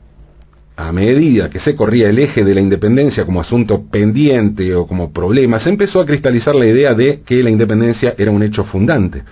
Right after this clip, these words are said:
Comenzó a construirse en torno a la independencia una épica, aquella que toda nación necesita para tener una identidad propia. La independencia se volvió entonces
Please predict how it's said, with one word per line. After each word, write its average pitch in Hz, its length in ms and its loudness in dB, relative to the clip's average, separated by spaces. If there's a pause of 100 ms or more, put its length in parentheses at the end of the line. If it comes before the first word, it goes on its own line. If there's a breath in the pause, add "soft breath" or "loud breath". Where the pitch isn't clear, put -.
(360 loud breath)
Comenzó 107 500 0
a 98 80 -4
construirse 127 720 -2 (1160 soft breath)
en 104 180 -2
torno 139 340 2
a 95 40 2
la 98 80 2
independencia 110 580 0
una 117 240 2
épica, 107 480 -2 (1700 soft breath)
aquella 196 320 -4
que 120 160 2
toda 107 240 0
nación 104 300 -2
necesita 104 440 -2
para 87 180 -6
tener 92 360 -4
una 104 440 -4
identidad 85 500 -6
propia. 85 400 -4 (1500 soft breath)
La 82 80 -6
independencia 123 600 0
se 151 120 -4
volvió 110 300 4
entonces 127 580 -2